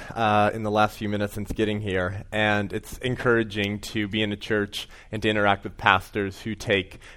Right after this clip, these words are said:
worldview issues seriously. Uh, if the gospel functions as a sort of lens, as some Christians like to describe it, sort of lens of how we interpret and see the world, then we can't just say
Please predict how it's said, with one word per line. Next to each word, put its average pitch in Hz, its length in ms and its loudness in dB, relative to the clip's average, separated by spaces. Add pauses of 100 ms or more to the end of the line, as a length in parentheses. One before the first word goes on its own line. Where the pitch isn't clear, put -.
worldview 110 760 0 (240)
issues 104 480 -2
seriously. 98 580 0 (500)
Uh, 98 160 0
if 101 140 0
the 113 100 -2
gospel 110 840 6 (140)
functions 117 580 2
as 101 100 -2
a 101 80 -6
sort 113 260 -2
of 98 120 -2
lens, 95 600 0 (380)
as 101 140 -2
some 104 160 -2
Christians 101 320 -6
like 95 160 2
to 98 80 -4
describe 95 400 2
it, 98 160 0 (280)
sort 110 180 2
of 95 180 -2
lens 107 320 2
of 98 80 -6
how 110 160 4
we 104 100 0
interpret 101 420 -2
and 95 100 -6
see 113 120 -2
the 98 120 -4
world, 101 420 2 (800)
then 120 180 6
we 120 100 2
can't 123 320 2
just 107 220 -2
say 110 380 10